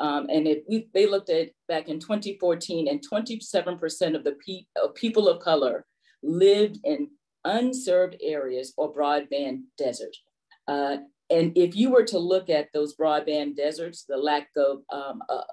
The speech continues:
of availability of high speed or access to the internet, what you will find is about thirty-three point eight percent of African Americans also live in pro-, poverty. So the issue is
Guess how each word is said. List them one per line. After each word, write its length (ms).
of 160
availability 1400
of 140
high 200
speed 500
or 160
access 360
to 100
the 80
internet, 540
what 260
you 120
will 160
find 480
is 160
about 260
thirty-three 760
point 320
eight 240
percent 540
of 200
African 340
Americans 400
also 360
live 200
in 120
pro-, 260
poverty. 400
So 200
the 300
issue 480
is 380